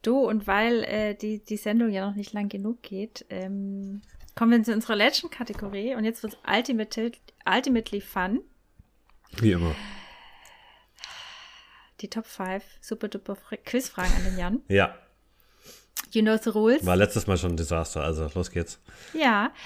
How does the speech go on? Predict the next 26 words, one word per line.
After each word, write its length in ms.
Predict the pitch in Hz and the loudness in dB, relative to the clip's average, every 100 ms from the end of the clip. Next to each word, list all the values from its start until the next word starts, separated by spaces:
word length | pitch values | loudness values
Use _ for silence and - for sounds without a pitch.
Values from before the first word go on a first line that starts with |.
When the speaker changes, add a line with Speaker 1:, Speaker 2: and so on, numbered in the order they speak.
| - | -2
Speaker 1:
also 260 | - 254 269 | 6 6 6
wie 80 | 285 | 0
gesagt, 520 | 294 269 208 - - | 0 0 -2 -2 -8
Disclaimer: 500 | 233 - 220 202 190 | -8 -2 0 0 -2
Es 140 | 185 - | -4 -2
kann 320 | - 240 262 | 4 6 6
sein, 240 | 262 240 | 4 2
dass 140 | 233 - | 2 0
alle 260 | 196 202 | 0 2
fünf 300 | 202 202 185 | 0 -4 -4
stimmen 560 | - - 269 294 320 311 | -4 0 2 2 -4 -6
oder 220 | 220 220 - | -4 -2 0
alle 200 | 196 196 | 0 0
fünf 220 | 202 196 | -4 -10
falsch 320 | - 165 165 | -8 -8 -8
sind. 260 | - 180 180 | -8 -6 0
Speaker 2:
Ja. 220 | 101 85 - - - | 2 2 -2 -20 -8
Speaker 1:
Ich 200 | - - | -2 -2
leite 320 | - 214 220 226 | 4 6 6 4
dich 200 | 220 - | 2 2
sehr 200 | 214 202 | 0 0
gerne 280 | 190 190 175 | -2 -2 -4
in 60 | |
die 120 | 170 | -6
Irre. 280 | 156 170 165 | -8 -8 0
Speaker 2:
Mhm. 360 | 110 98 90 | 2 2 0